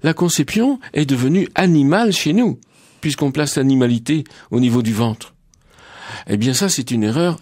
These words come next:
anthropologique fondamentale. La conception doit être humaine. Et donc irriguée par l'intelligence, la volonté, la mémoire. Donc, nous, si nous maîtrisons notre propre corporéité et tout notre être,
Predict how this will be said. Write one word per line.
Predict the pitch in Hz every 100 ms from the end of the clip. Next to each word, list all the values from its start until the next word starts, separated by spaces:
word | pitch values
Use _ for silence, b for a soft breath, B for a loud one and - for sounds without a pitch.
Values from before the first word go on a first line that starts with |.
| -
anthropologique | 123 127 117 104 135 190
fondamentale. | 127 101 104 123 208 - B B
La | 127 139
conception | 135 117 110 - 226 -
doit | 120 117
être | 180 - -
humaine. | 170 220 269 175 107 113 _ _ _ _ _ _ _ B B B 120
Et | 143
donc | 185 269 -
irriguée | 226 240 220 180 220 269
par | 262 196
l'intelligence, | 190 175 170 170 240 233
la |
volonté, | 165 165 156 233
la | 170
mémoire. | 170 277 320 165 - _ _ B B B B B _
Donc, | 139 135 B B
nous, | 160 196 226 151 117 b b b
si | - - 233
nous | 226 226
maîtrisons | 196 202 170 190 170 180 202 151 -
notre | 127 135 143
propre | 139 220 208
corporéité | 202 - 196 175 170 147 160 135 104 B B B
et | B 151
tout | - 220
notre | 208 190 -
être, | 170 151 120 - -